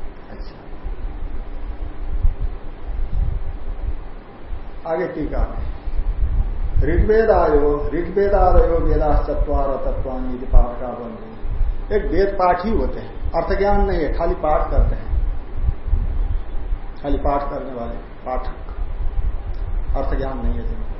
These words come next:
वो कहते हैं ऋग्वेद आदि जो चार हैं वही वास्तविक वस्तु है और कोई नहीं, कुछ नहीं है, वही है, चार वेद ही सत्य है, तत्व है,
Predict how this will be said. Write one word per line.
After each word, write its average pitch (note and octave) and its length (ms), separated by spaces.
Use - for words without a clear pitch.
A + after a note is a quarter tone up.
वो D#3+ 120
कहते F3 180
हैं D3+ 60
ऋग्वेद D#3+ 320
आदि D#3 240
जो C#3+ 140
चार C3+ 400
हैं C3+ 120
वही C#3 180
वास्तविक B2+ 600
वस्तु - 260
है - 320
और C3 180
कोई C3+ 160
नहीं, - 200
कुछ - 240
नहीं A#2+ 120
है, A2+ 200
वही C3+ 120
है, B2 140
चार C3 300
वेद B2+ 240
ही D#3 180
सत्य D3 360
है, C3+ 300
तत्व C#3 300
है, C3 100